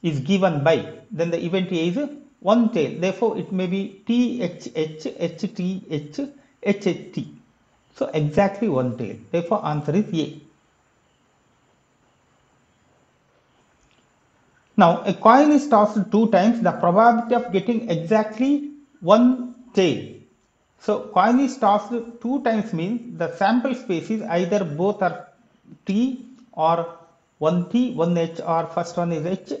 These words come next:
second one is T, or both are H. Now the probability of getting exactly one tail means it may be T H or H T. So sample space contains four elements and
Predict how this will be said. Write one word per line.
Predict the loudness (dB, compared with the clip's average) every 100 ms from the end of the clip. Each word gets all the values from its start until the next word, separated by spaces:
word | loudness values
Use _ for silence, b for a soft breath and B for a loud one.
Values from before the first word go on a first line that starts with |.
| -8
second | -8 -4 -4
one | -4
is | -6
T, | -6 -6 -6
or | -4 -4
both | -2 -4 -2
are | -4 -6 -20 _
H. | -4 -4 -14 -18 b b b
Now | 6 8
the | 8
probability | 6 8 10 10 8 4 2
of | 0 2
getting | 0 0 -2
exactly | -2 0 2 2 0 0
one | 2 2 4 4 2
tail | 2 2
means | 0 -2 -4
it | -8 -8 -2
may | 0
be | 2 -2
T | 0 2 2
H | 2 0
or | -2 -2
H | -6 -6 -8
T. | -10 -12 b b b _
So | 0 2 2 0 -12 -20 _ _ _
sample | 2 4 4 0
space | -4 -4 -2 -2 -2
contains | -2 -2 -2 -6
four | -2 0 2
elements | 2 2 0 -2 -8 -18 -20 _ _ _
and | -4 -2